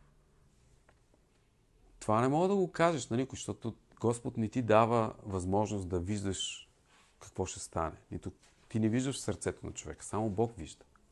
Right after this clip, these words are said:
Бог може да ти даде по някой път възможност на тебе, ако си някой апостол,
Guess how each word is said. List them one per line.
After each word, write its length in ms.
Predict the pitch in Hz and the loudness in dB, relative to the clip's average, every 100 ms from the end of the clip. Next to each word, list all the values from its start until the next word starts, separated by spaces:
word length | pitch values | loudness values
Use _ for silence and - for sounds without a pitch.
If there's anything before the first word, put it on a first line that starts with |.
| _ _ _ _ _ _ - | _ _ _ _ _ _ 2
Бог 160 | 117 120 | 4 6
може 240 | 131 139 | 4 4
да 60 | 123 | 2
ти 100 | 135 | 2
даде 240 | 135 - | 4 2
по 80 | 127 | 2
някой 280 | 113 113 - | 0 -2 0
път 280 | 107 - - - | 0 0 -20 -8
възможност 520 | 92 92 104 107 92 - | -4 2 4 4 0 -6
на 80 | |
тебе, 200 | - 87 | 0 0
ако 120 | 80 - | 0 -4
си 100 | 90 | -2
някой 280 | 98 92 | 0 0
апостол, 480 | 87 92 98 - - | 0 2 0 -2 -10